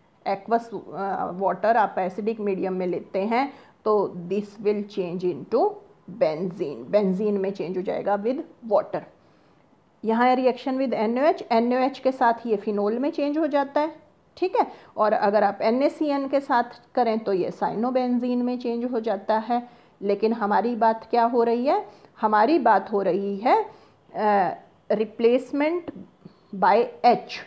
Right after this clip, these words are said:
यानी H का मतलब benzene बनाना है, तो you will react with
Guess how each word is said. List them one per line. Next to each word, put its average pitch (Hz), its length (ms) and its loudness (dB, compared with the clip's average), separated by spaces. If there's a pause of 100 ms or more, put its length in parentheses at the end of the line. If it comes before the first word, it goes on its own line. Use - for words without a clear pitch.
(480)
यानी 220 400 0
H 226 180 -2
का 262 160 0
मतलब 233 280 -2
benzene 208 600 2
बनाना 185 420 -4
है, 170 80 -6
तो 180 280 -4 (220)
you 196 160 2
will 240 300 6 (440)
react 185 440 -2
with 277 220 -2